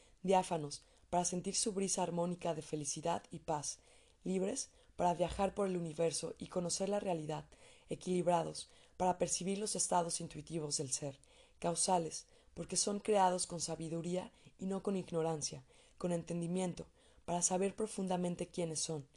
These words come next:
Con amor, para mantener el universo activo, dinámico y renovado.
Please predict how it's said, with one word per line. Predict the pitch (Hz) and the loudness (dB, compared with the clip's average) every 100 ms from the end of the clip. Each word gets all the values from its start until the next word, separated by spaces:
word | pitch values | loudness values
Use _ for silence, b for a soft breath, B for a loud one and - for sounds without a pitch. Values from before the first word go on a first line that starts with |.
| b b b - | b b b -6
Con | 160 | -2
amor, | 160 165 165 - b b b | 0 0 -2 -6 b b b
para | 165 170 | -2 0
mantener | 170 160 170 185 - - | 0 0 0 0 -2 -2
el | 190 | 0
universo | 175 170 170 - 165 | 0 2 2 0 -4
activo, | - 175 170 170 - | -6 -4 -2 -4 -10
dinámico | - 170 165 170 - 170 165 | -8 -2 0 -2 -4 -6 -6
y | 175 | -6
renovado. | 165 160 147 151 143 | -4 -2 -2 -2 -4